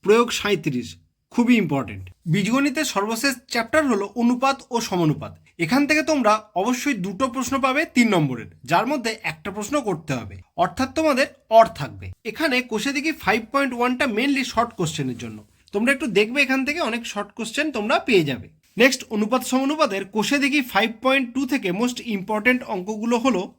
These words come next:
চারের দাগের তিন আর নয়ের অঙ্কটা। সেই সঙ্গে এখানের প্রয়োগ ফর্টি ফাইভ খুব ইম্পর্টেন্ট। অনুপাত সমানুপাতের সব থেকে ইম্পর্টেন্ট এক্সারসাইজ হলো কোষে দেখি ফাইভ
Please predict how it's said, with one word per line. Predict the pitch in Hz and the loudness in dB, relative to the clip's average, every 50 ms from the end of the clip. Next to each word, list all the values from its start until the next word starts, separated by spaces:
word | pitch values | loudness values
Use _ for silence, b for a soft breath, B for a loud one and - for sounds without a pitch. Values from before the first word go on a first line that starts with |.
| _ _ _ | _ _ _
চারের | - 185 180 190 202 226 240 220 214 | 2 4 4 4 4 2 2 0 0
দাগের | 277 285 277 269 285 285 285 269 - - _ _ _ _ _ _ _ _ | -2 -2 0 0 0 0 0 -2 -6 -12 _ _ _ _ _ _ _ _
তিন | - 240 247 269 277 294 294 - - _ _ _ _ | 0 2 4 4 4 2 0 -2 -10 _ _ _ _
আর | 170 185 185 185 | 0 2 2 2
নয়ের | 196 214 226 240 240 214 | 2 4 4 4 4 4
অঙ্কটা। | 180 156 151 131 120 - 101 92 - - _ _ | 4 2 0 -2 -6 -8 -10 -12 -14 -18 _ _
সেই | - - - 214 220 | -8 0 0 2 2
সঙ্গে | 226 277 330 330 320 294 | 2 0 -2 0 0 0
এখানের | 269 262 247 - 349 302 240 247 285 294 - _ _ _ | 0 0 0 0 2 2 2 2 0 -2 -8 _ _ _
প্রয়োগ | - 214 220 247 262 - | 0 4 6 6 4 4
ফর্টি | - - - 190 - - 202 165 | 0 -4 -6 -6 -4 -6 -8 -6
ফাইভ | - 143 127 107 92 - - _ _ _ _ _ | -4 -4 -6 -6 -8 -14 -20 _ _ _ _ _
খুব | - 233 220 214 | 0 2 4 4
ইম্পর্টেন্ট। | 196 170 156 139 123 113 104 95 95 92 - - _ _ _ _ _ _ _ - | 2 2 2 -2 -4 -4 -6 -10 -12 -14 -16 -20 _ _ _ _ _ _ _ 2
অনুপাত | 202 220 233 240 277 285 277 | 4 4 4 4 2 0 0
সমানুপাতের | - 285 294 302 294 302 285 302 294 311 294 | 0 -2 -2 0 -2 -2 -2 -2 -4 -4 -6
সব | - - 233 220 - - - | -6 -6 -6 -8 -8 -8 -8
থেকে | 302 285 311 | -6 -2 0
ইম্পর্টেন্ট | 294 254 226 226 247 254 247 277 285 277 269 | 2 2 2 2 0 0 0 0 0 0 0
এক্সারসাইজ | 254 247 - 277 262 233 262 285 294 269 285 | -2 -4 -6 -6 -6 -2 -2 -2 -2 0 0
হলো | 285 247 208 214 | 0 0 0 -4
কোষে | 208 - - 214 202 - 254 | -6 -6 -6 -4 -2 0 0
দেখি | 247 254 247 294 | 0 0 -2 -2
ফাইভ | 269 - - 170 185 | -4 0 0 0 0